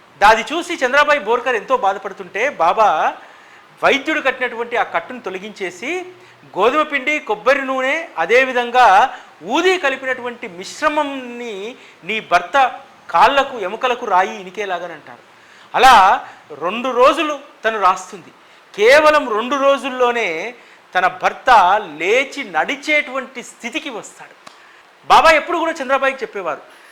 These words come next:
"నీకు నాకు ఎనిమిది తరాల అనుబంధం, ఇద్దరిది కూడా సోదరీ సోదర బంధం" అని చెప్పి బాబా చెప్పేటువంటి వారు. చంద్రబాయి బోర్కర్ స్వయంగా కట్టించుకున్నటువంటి ఈ మందిరంలో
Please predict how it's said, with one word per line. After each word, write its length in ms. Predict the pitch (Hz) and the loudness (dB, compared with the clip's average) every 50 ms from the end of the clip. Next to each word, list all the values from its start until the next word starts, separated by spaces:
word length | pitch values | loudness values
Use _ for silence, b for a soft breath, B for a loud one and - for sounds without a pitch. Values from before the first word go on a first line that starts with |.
| B B - | B B -2
"నీకు 240 | 185 262 311 302 330 | 0 0 0 0 0
నాకు 580 | 311 302 285 269 277 269 262 233 220 233 254 | 2 2 2 2 0 -4 -6 -6 -6 -8 -10
ఎనిమిది 480 | 240 190 190 196 220 254 262 262 240 254 | -8 -4 -4 -2 -2 -2 -2 -4 -8 -6
తరాల 380 | 247 226 196 214 233 262 254 240 | -2 0 2 4 4 4 4 2
అనుబంధం, 640 | 214 214 202 196 202 196 185 196 226 294 302 254 b b b b b _ | 0 -2 -4 -8 -8 -6 -6 -8 -8 -8 -12 -16 b b b b b _
ఇద్దరిది 500 | 165 180 160 165 262 285 294 285 285 285 | -18 -18 -2 4 4 4 6 4 0 -2
కూడా 600 | 262 - 262 254 247 233 208 180 180 208 247 247 B B B - - - - - | -4 -4 -2 2 4 4 6 6 4 4 2 0 B B B -20 -20 -20 -8 -2
సోదరీ 500 | 214 226 247 262 269 277 277 269 269 - | 2 2 4 4 4 2 2 -2 -4 -6
సోదర 440 | - - 233 233 233 220 226 220 | -6 -4 -2 -2 0 0 0 -2
బంధం" 440 | - - - 151 175 208 240 262 247 | -2 -4 -8 -12 -4 -2 0 0 0
అని 120 | 240 226 214 | -2 -6 -8
చెప్పి 640 | 208 208 214 - - 226 214 175 160 180 214 214 B B B B B B _ | -10 -12 -12 -12 -14 -12 -12 -12 -12 -12 -14 -14 B B B B B B _
బాబా 240 | 151 165 180 202 214 | 0 2 2 2 0
చెప్పేటువంటి 640 | 202 208 185 156 - 185 185 175 160 160 143 - 143 | -2 -2 -8 -12 -8 -8 -10 -8 -10 -16 -20 -20 -20
వారు. 280 | 131 127 127 - _ _ _ b b b b b b b b _ _ _ _ _ _ _ _ - 220 | -20 -20 -20 -20 _ _ _ b b b b b b b b _ _ _ _ _ _ _ _ -8 -2
చంద్రబాయి 340 | 233 269 311 311 311 311 | 4 4 6 6 4 4
బోర్కర్ 300 | - 269 269 269 285 269 | 4 2 2 2 0 -4
స్వయంగా 460 | - - 220 208 247 294 320 311 330 320 | -2 -2 0 0 0 0 2 2 2 4
కట్టించుకున్నటువంటి 760 | 320 277 262 277 254 254 - 269 262 254 247 247 240 240 240 | 2 0 -4 -4 -10 -10 -6 -6 -6 -4 -4 -6 -8 -8 -10
ఈ 80 | 233 | -10
మందిరంలో 580 | 220 202 180 190 202 220 220 208 185 180 202 | -8 -10 -8 -6 -6 -6 -6 -6 -8 -10 -10